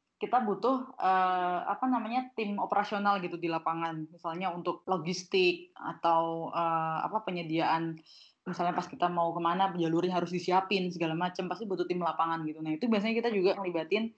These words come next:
teman-teman, eh, anak-anak muda nih biasanya, dari daerah, eh, desa-desa di tempat wisata itu gitu. Nah, dari situ aja,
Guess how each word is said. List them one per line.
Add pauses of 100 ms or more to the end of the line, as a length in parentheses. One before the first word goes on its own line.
(260)
teman-teman,
eh,
anak-anak
muda
nih
biasanya,
dari
daerah,
eh, (100)
desa-desa (140)
di
tempat
wisata
itu
gitu. (480)
Nah,
dari
situ
aja,